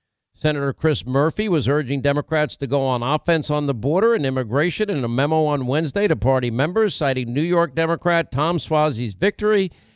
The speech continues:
in this special election. They're gonna go in hard with everything that I told you on January second they were gonna run on. Now, I can keep repeating myself, and Republicans cannot listen and keep losing.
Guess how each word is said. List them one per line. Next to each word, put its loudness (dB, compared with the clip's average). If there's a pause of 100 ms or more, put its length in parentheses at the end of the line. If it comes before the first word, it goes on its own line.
(120)
in 0
this 0
special 0
election. -2 (640)
They're 2
gonna 2
go 2
in 0
hard 0
with -2
everything 0
that -2
I -2
told 0
you 0
on -2
January 2
second -2
they 0
were 2
gonna -6
run 0
on. 2 (600)
Now, -2
I 0
can -2
keep -4
repeating -2
myself, 0 (140)
and -2
Republicans 0
cannot -2
listen 0
and 0
keep -6
losing. 0